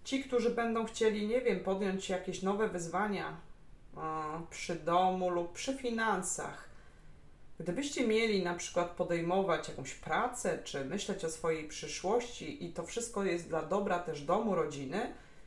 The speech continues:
to te karty pokazują, że znajdziecie o jakąś opcję w przeszłości. Może pracowaliście gdzieś wcześniej, może macie jakichś znajomych.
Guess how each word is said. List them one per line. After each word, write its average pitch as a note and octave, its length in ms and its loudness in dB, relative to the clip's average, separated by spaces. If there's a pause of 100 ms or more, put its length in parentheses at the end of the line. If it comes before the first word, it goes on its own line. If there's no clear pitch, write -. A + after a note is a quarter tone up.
(120)
to F#3+ 100 -12
te G3 100 -6
karty B3 320 0
pokazują, G#3+ 540 -4
że G3 140 -2
znajdziecie F#3+ 760 -2 (300)
o F#3 80 -2
jakąś F3 320 -4
opcję G#3 480 -2
w F#3+ 80 -6
przeszłości. E3+ 1040 -4 (200)
Może D#3+ 180 -6
pracowaliście D#3+ 720 -8
gdzieś G#3+ 200 -6
wcześniej, A#3+ 420 -4
może C#3+ 200 -8
macie D3+ 260 -10
jakichś E3+ 180 -8
znajomych. E3+ 520 -4